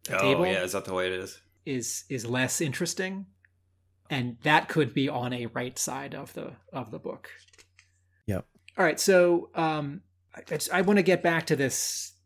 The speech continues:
Speaker 1: this comment I had at the beginning of the show where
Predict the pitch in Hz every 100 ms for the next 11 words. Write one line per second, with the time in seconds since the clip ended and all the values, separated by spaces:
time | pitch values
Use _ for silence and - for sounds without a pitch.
0 | _ - 143 127 - - 151 143 135 123
1 | 135 127 120 117 127 127 120 110 120 -
2 | 127 120 117 120 120 113 113 107